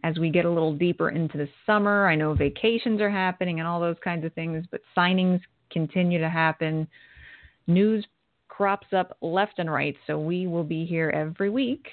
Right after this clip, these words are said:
uh, dishing out all of the latest news around the A H L and, and some N H L news as well, 'cause why not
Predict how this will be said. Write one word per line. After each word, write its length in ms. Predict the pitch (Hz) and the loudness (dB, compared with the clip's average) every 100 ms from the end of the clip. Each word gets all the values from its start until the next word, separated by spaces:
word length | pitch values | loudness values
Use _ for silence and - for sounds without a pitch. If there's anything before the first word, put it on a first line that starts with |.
| - | -10
uh, 360 | 170 165 170 156 156 151 - _ _ _ - | -6 -4 -4 -4 -4 -6 -10 _ _ _ -6
dishing 360 | 170 202 - 196 | -2 0 0 -2
out 180 | 185 185 | 0 0
all 260 | - 185 | 0 0
of 60 | 190 | 0
the 60 | 175 | -2
latest 360 | 175 175 175 | -4 -4 -6
news 320 | 180 175 175 170 - - | -8 -6 -6 -8 -14 -10
around 400 | 156 160 175 175 | -8 -4 -4 -4
the 140 | 170 | -4
A 60 | 175 | -4
H 320 | 170 165 165 | -2 -4 -6
L 300 | 170 165 165 | -6 -4 -4
and, 200 | 170 254 339 | -6 -8 -10
and 120 | - 494 480 - | -12 -10 -8 -4
some 100 | 214 | -2
N 120 | 180 | -2
H 160 | 165 - | -2 -4
L 140 | 170 | -6
news 260 | 170 165 160 | -4 -6 -6
as 160 | 156 165 | -8 -8
well, 400 | 160 170 277 359 | -4 -4 -4 -6
'cause 140 | - 156 | -12 -10
why 240 | 151 160 | -6 -4
not 300 | 160 170 277 | -4 -4 -6